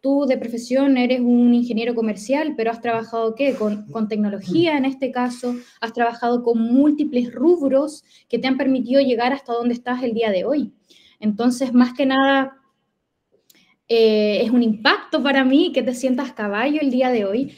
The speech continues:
Supongo que también para las y los jugadores que se van conectando ahora, eh, y para poder avanzar, la idea es que te vayan conociendo un poco más con estas jugadas secretas. Pero hasta el momento, eh, sorprende bien,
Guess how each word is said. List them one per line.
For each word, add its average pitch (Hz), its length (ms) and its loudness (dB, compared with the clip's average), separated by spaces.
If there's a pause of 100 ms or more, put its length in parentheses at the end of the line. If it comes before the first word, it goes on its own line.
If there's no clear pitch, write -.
(120)
Supongo 254 340 2
que 277 80 0
también 262 320 2
para 254 180 2
las 247 260 2
y 254 40 0
los 262 120 0
jugadores 240 480 0
que 254 100 -2
se 240 120 -4
van 240 200 -2
conectando 247 840 -2
ahora, 233 640 0 (420)
eh, 190 800 0 (160)
y 240 180 0
para 240 280 0
poder 226 240 0
avanzar, 240 460 -2
la 262 80 2
idea 226 240 0
es 247 80 -8
que 254 100 -6
te 220 100 -4
vayan 233 260 0
conociendo 240 440 -2
un 220 80 -4
poco 220 240 -4
más 214 200 -4
con 220 120 -8
estas 214 240 -10
jugadas 208 400 -6
secretas. 190 560 -14 (380)
Pero 226 120 -2
hasta 226 140 -2
el 240 60 4
momento, 302 720 4
eh, 233 300 -2 (100)
sorprende 269 1040 2
bien, 277 560 2